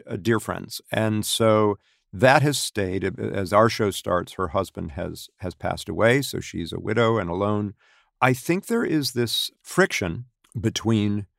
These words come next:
Avis and, and Paul that has to do with an unspoken feeling of, "No, she's my friend. No, she's my friend. No, I know what's best for her. No, I know what's best for her." I think there's a hidden conflict for Paul, which is he lost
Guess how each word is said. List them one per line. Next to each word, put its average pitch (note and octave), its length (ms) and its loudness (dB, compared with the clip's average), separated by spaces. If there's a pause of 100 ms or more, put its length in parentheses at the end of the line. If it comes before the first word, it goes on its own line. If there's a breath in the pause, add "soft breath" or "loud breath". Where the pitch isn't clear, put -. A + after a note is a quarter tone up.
Avis F#2+ 320 0
and, F2 340 -6
and F2 200 -6
Paul E2+ 420 -4 (180)
that A2 220 -4
has - 420 -6 (160)
to C#3+ 140 -6
do B2 600 -2 (340)
with A2 220 0
an G#2+ 140 2
unspoken B2 760 2
feeling G#2+ 380 0
of, G2+ 320 -4
"No, G#2 180 -2
she's F2+ 200 -6
my G2+ 160 2
friend. - 400 -10
No, E2 60 -8
she's - 200 -14
my D2+ 140 -10
friend. - 320 -20 (100)
No, E2 220 -4 (460)
I A2 220 4
know G2+ 140 2
what's - 200 -4
best D#2 200 -4
for - 120 -14
her. D#2 240 -6
No, F#2 300 -4 (300)
I F#2+ 140 0
know F2 120 -2
what's - 140 -8
best - 220 -6
for - 120 -14
her." - 180 -16 (160)
I E3 80 0
think A#3+ 160 0
there's E3+ 180 4
a B2 80 8
hidden B2 260 4
conflict G2 460 -4
for - 140 -14
Paul, - 340 -4
which F#2+ 220 -6
is F#2+ 320 -2 (340)
he F#3 320 -2
lost B2 720 4